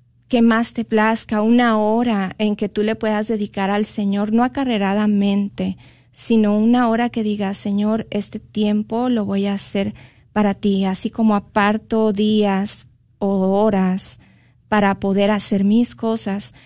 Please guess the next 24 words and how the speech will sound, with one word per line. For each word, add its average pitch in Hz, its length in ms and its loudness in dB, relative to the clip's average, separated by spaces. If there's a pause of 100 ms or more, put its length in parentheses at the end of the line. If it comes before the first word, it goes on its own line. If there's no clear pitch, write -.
(180)
hoy 226 200 2
quiero 240 220 2
apartar 208 440 -2
este 214 280 -4
día 247 360 2
para 196 280 -4
solamente 240 1160 0
este 214 240 -6
tiempo 285 600 0
ser 208 340 -4 (300)
para 202 300 -2
ti. 190 300 -6 (460)
Y 233 640 4
el 254 140 0
Papa, 277 300 -4
fíjate, 262 680 -2
Neisa, 214 440 2
el 240 80 -2
Papa 214 560 -2 (960)
emérito, 233 680 2 (480)
eh, 202 460 0
Benedicto 214 560 2
dieciséis, 226 840 0 (400)
eh, 196 640 0